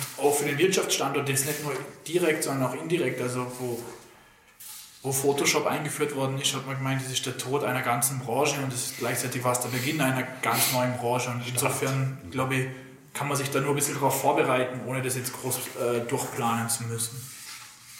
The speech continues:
Speaker 2: Kann man noch einen Blick auf ein anderes Thema werfen, kurz? Ähm, Ausbildung. Wenn es um Digitalisierung geht, was unser gemeinsames Thema heute ist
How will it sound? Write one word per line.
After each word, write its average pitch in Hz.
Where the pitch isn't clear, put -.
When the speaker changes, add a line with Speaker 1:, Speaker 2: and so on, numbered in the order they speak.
Speaker 2:
Kann 123
man 147
noch 156
einen 147
Blick 143
auf 131
ein 104
anderes 120
Thema 113
werfen, 87
kurz? -
Ähm, 101
Ausbildung. 98
Wenn 104
es 101
um 104
Digitalisierung 113
geht, 123
was -
unser 104
gemeinsames 101
Thema 113
heute 120
ist 165